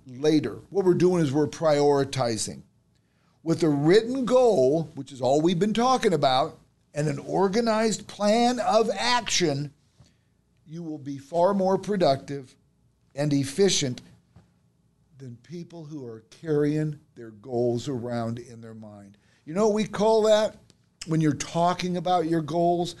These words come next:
but you're not doing it? We call that big hat, no cattle. You know what I mean by that?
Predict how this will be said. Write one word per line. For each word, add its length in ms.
but 180
you're 80
not 340
doing 300
it? 180
We 160
call 380
that 340
big 320
hat, 500
no 300
cattle. 580
You 100
know 100
what 140
I 100
mean 260
by 200
that? 300